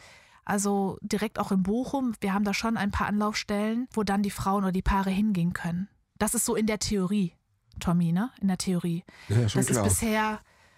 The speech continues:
Speaker 1: einmal ist es bisher vorgekommen und dennoch, das offene Wohnzimmer ist da, unser Essen, unser warmes Essen ist da, der Villa V Brunch ist da.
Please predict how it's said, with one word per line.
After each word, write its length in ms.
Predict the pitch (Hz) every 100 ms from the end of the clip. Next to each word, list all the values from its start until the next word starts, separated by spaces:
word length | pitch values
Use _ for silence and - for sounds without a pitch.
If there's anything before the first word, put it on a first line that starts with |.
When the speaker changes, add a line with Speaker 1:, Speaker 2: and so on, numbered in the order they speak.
| _ -
Speaker 1:
einmal 300 | 247 262 220
ist 120 | 214
es 120 | 226
bisher 380 | - - 220 208
vorgekommen 800 | - 220 240 262 - 277 294 339 -
und 280 | 240 226 226
dennoch, 540 | 220 247 175 - - _ -
das 180 | 208
offene 320 | 196 - 202 196
Wohnzimmer 560 | 240 262 - 247 240
ist 200 | 220 -
da, 400 | 214 214 220 214 - -
unser 340 | 220 202 196 214
Essen, 260 | - 233 -
unser 240 | 208 196
warmes 320 | 196 208 202
Essen 300 | - 226 240
ist 200 | 220 -
da, 400 | 208 202 202 202 -
der 320 | 202 202 202
Villa 160 | 208 196
V 80 | 226
Brunch 340 | 208 202 -
ist 200 | 202 -
da. 160 | 196